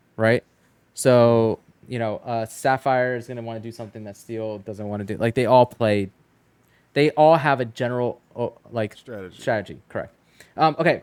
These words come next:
Speaker 1: so
Speaker 2: Right.
Speaker 1: here's a good example, right? So you see this Jasmine, you see how, uh, the, uh, how this inkwell is surrounding
Speaker 2: Mm-hmm.
Speaker 1: it, and this is just the plain one, right?
Speaker 2: Yeah.
Speaker 1: So this can't be inked,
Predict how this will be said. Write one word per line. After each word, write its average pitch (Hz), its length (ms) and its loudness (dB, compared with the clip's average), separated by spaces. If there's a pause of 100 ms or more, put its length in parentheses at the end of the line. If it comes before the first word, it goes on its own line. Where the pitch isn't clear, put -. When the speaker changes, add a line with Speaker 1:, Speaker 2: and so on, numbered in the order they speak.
Speaker 1:
so 170 120 2
Speaker 2:
Right. 160 80 4
Speaker 1:
here's 190 160 0
a 208 40 -6
good 190 120 0
example, 156 460 -6
right? 143 240 -2 (520)
So 151 300 2
you 139 80 -10
see 185 160 -2
this 170 220 -2 (320)
Jasmine, 151 560 0 (140)
you 131 100 -12
see 160 160 -6
how, 147 720 2
uh, 117 520 -2 (1600)
the, 113 600 -2 (840)
uh, 120 200 -2
how 139 180 -2
this 120 220 -6
inkwell 143 520 0 (140)
is 135 100 -8
surrounding 131 380 -4
Speaker 2:
Mm-hmm. 151 80 -2
Speaker 1:
it, - 100 -6
and 117 80 -10
this 113 140 -10
is 117 60 -20
just 113 160 -20
the 120 80 -8
plain 120 280 -8
one, 160 200 -10 (240)
right? 135 200 -4 (240)
Speaker 2:
Yeah. 117 140 -16
Speaker 1:
So 143 160 0
this 151 320 0
can't 170 280 -4
be 135 100 -10
inked, - 420 -10